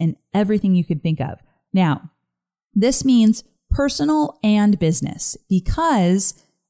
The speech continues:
it all kind of starts mixing together when you're an entrepreneur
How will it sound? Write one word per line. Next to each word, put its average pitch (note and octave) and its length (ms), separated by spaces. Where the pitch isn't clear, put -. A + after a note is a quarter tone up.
it G#3 140
all B3+ 320
kind A#3 240
of A3 80
starts G#3 280
mixing G3+ 320
together F3 340
when E3 120
you're D#3+ 160
an D#3+ 80
entrepreneur D3+ 720